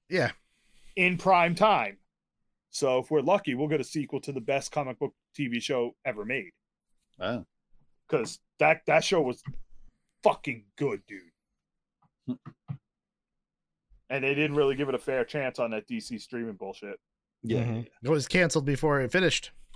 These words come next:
Speaker 2: Before it started.
Speaker 1: It was before it
Speaker 2: They,
Speaker 1: started?
Speaker 2: they canceled, they canceled before the first season even began.
Speaker 1: Well,
Speaker 3: Yeah.
Speaker 1: they're, mm, I don't know how good their mobile app is gonna do.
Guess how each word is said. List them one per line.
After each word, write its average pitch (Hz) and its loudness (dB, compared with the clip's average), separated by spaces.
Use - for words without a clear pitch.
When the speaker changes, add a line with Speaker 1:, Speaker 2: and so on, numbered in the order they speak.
Speaker 2:
Before 214 8
it 147 -2
started. 185 4
Speaker 1:
It 131 2
was 143 4
before 151 6
it 147 2
Speaker 2:
They, - 6
Speaker 1:
started? 165 6
Speaker 2:
they 202 8
canceled, 214 2
they 190 4
canceled 214 0
before 190 0
the 151 2
first 165 -4
season 139 -8
even 120 -8
began. 110 -8
Speaker 1:
Well, 123 0
Speaker 3:
Yeah. 87 -6
Speaker 1:
they're, 160 4
mm, 156 0
I 135 -2
don't 147 4
know 143 6
how 139 4
good 131 2
their 123 4
mobile 131 -2
app 131 -2
is 120 -2
gonna 120 -4
do. 120 -2